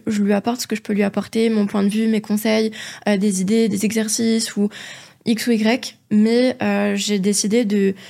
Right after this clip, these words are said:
de plus être autant impactée par cette, euh, négativité ou parfois ce, ce malheur, entre guillemets. Maintenant, je sais aussi beaucoup que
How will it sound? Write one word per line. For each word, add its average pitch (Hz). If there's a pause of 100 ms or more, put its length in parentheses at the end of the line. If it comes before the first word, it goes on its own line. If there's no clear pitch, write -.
(280)
de 214
plus 269
être 262
autant 269
impactée 214
par 208
cette, -
euh, 196
négativité 196
ou 220
parfois 208
ce, 190
ce -
malheur, 214
entre 208
guillemets. 190 (460)
Maintenant, 208
je 226
sais 226
aussi 220
beaucoup 214
que 214